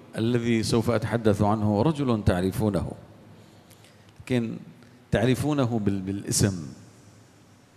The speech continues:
هلا في ناس حتى بال-، بال-، باسمهم ما، ما حدا بيعرفون. هلا لو قالوا لك يوسف بن أيوب أتعرف من هو؟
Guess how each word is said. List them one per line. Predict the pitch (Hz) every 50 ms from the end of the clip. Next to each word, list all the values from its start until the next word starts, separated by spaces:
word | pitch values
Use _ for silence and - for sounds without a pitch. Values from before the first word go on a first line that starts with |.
| - _ _ _ _ - - - - - - _
هلا | - 101 104 107 101 - - - - - - - _ _
في | - 117 120
ناس | 127 139 156 156 151 151 147 - - - - - - - - - - - - - - -
حتى | - 185 - - 180
بال-، | 175 160 147 127
بال-، | 123 127 135 139 - - 135
باسمهم | 123 147 - 180 - - 160 160 147 135 135
ما، | 147 143
ما | 139 131 131 139
حدا | 139 147 123 120
بيعرفون. | 107 98 101 87 87 87 90 - - - 82 73 - - - - - - - - - - - - - - - - - - - - - - - - - _
هلا | - 117 123 123
لو | 120 123 120
قالوا | 123 127 143 160 156
لك | 147 139 - -
يوسف | 147 160 151 - 151 135 -
بن | 131 120 117 120
أيوب | 117 127 123 120 117 127 131 123 107 92 - - - - - - - - - - - - - - -
أتعرف | 123 120 160 156 160 143 113 131
من | 131 120 113 110
هو؟ | 104 110 117 120 120 127 143